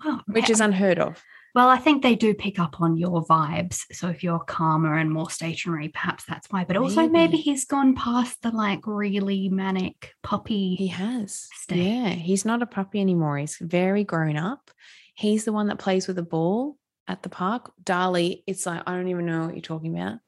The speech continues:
Speaker 2: The ball is not important to me." That is so beyond me. I'm not interested in the ball. I'm not even looking at the ball. Like, very, he's just, he's a person, Dali.
Speaker 1: I do believe poodles are one of the smartest breeds. Whereas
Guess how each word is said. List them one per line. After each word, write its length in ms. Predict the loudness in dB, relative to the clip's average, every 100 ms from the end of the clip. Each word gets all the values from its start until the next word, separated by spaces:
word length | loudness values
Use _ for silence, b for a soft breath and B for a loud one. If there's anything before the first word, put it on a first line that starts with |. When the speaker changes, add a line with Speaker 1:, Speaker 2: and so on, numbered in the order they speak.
| b b
Speaker 2:
The 100 | -4 2
ball 260 | 4 6
is 120 | 4 0
not 120 | -2
important 400 | -2 0 0 0
to 100 | -2
me." 100 | -2
That 120 | -2
is 140 | -4 -4
so 540 | -2 0 0 2 2
beyond 440 | 2 0 -2 -2 -4
me. 260 | -4 -6 -2
I'm 420 | 0 2 2 2
not 260 | 4 2 0
interested 340 | -2 -4 -4 -6
in 20 |
the 40 | -4
ball. 100 | -2
I'm 60 |
not 60 | 0
even 260 | 0 -2 0
looking 300 | -2 0 0
at 140 | 0
the 60 | -2
ball. 560 | 2 4 4 4 2 -4 B B B B B
Like, 220 | -6 -4 -4
very, 360 | 0 2 0
he's 140 | -2 -4
just, 260 | -6 -10 -14 _
he's 200 | -2 -2
a 60 | -2
person, 520 | -4 -4 -4 -8 -8
Dali. 480 | -8 -10 -10 -10 -12 _ _ _ _ _ _ -6
Speaker 1:
I 100 | -2
do 220 | 2 2
believe 460 | 2 0 2 0 0
poodles 400 | 0 0 0 0
are 280 | 2 2
one 260 | 0 -4 -6
of 60 | -4
the 40 |
smartest 840 | -6 -6 -6 -6 -10 -10 -12 -14 -18 _ _ _
breeds. 720 | -4 -2 -4 -8 -10 -8 -10 -12 B B B B
Whereas 220 | -2 -2